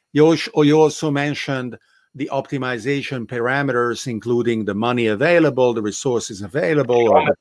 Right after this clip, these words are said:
time, et cetera. And, and, and, and that has been a bane of, uh, physics, uh, for, for a long time, because hedge funds,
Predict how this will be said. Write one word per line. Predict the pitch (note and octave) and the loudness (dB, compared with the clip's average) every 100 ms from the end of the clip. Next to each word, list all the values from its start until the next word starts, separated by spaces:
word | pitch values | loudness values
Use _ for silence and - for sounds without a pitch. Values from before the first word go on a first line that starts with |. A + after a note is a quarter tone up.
| - C6+ | -2 -2
time, | B5 - | 2 2
et | - _ - | 0 _ -4
cetera. | - C#3 G#2+ - _ _ - - - | 0 2 2 -2 _ _ -20 -18 -2
And, | D3+ D3+ - | 0 0 -2
and, | C#3 C#3+ - | -2 -2 -4
and, | C#3 C#3+ | -4 -2
and | C3+ A#2+ | -2 2
that | D3 D3 | 0 2
has | D3 A#2 | -2 -2
been | A2+ C3+ C3+ C3 - _ - | 2 2 4 0 -4 _ -8
a | A#2 | -4
bane | G#2 C#3+ D#3 D3+ | 0 2 4 4
of, | B2+ A2+ G2+ | 2 0 0
uh, | A#2 A2+ | 0 0
physics, | - D#3+ C3 C3 - - | 0 0 2 0 -2 -2
uh, | C3+ A#2+ A2+ A2+ | 0 2 0 -2
for, | - C3 A2+ G#2+ | -4 -2 -2 -2
for | - A#2 | -4 -4
a | |
long | A2+ A2+ G#2 | -2 -4 -4
time, | D#3+ E3+ D3 | -2 0 0
because | A#2 A#2 A#2 | -2 -2 -4
hedge | - D#3+ - | -2 -2 -2
funds, | - B2 A2+ G#2 - | -2 0 0 -6 -12